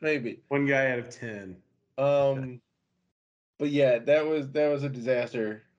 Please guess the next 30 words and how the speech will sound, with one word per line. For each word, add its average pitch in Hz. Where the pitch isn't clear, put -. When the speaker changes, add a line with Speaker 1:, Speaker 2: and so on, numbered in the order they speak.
Speaker 1:
from 110
start 113
to 110
finish. 104
Um, 101
glad 147
everybody's 156
okay 135
from 127
that 107
gnarly 113
wreck 113
between 104
Kyle 110
Busch 107
and 107
Chastain 101
and 95
Chase 107
Elliott. 95
Um, 104
but 143
yeah, 247
now 220
we 226
get 226
another 208
intermediate 185
track 160
for 120